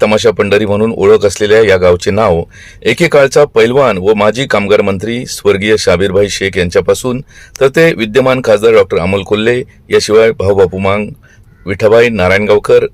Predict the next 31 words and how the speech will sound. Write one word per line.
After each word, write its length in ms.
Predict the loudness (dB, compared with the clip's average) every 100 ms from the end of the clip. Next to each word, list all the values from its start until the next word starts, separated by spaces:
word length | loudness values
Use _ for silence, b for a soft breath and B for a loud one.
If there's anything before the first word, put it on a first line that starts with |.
| -6
मंगला 280 | -4 0
बनसोडे, 480 | 2 0 -2 0 0
तुकाराम 380 | -2 -2 -2 -2
खेडकर, 340 | -2 -4 0 0
पांडुरंग 420 | 0 -2 0 -2
मुळे, 240 | 0 0 0
रघुवीर 340 | 0 -2 -4
खेडकर, 400 | -4 -6 2 2 2 B B B
चंद्रकांत 560 | -2 0 0 0 -2 -4
ढवळपुरीकर 680 | -2 0 -2 -4 -4 0 0 -2 B B
आदी 280 | -2 -2 -2 -2
अन्य 260 | -2 -2 -2
तमाशा 300 | -2 -2 -2
कलाकारांनी 600 | 0 0 0 -2 -2 -6 -10 -8
गावचं 300 | -2 -2 -2
नाव 120 | -4 -2
मोठं 260 | -2 -4
केलं. 240 | -4 0 -2 -4 -16 -20 B B B B B -2
याच 200 | 0 2
गावच्या 320 | 2 2 2
यात्रेत 320 | 2 2 0 -2
कुस्त्यांचा 480 | -6 -4 -4 0 0
जंगी 320 | 0 -2 0
आखाडा 280 | 0 2 -2
भरतो. 380 | 0 -2 -2 -2
या 140 | 0
कुस्तीच्या 460 | -2 -4 -12 -2 -2
आखाड्यात 480 | 0 2 2 2 -2 -2
देशभरातून 680 | 0 2 4 2 2 -2
मोठे 220 | -2 -2
पैलवान 540 | 0 0 2 2 0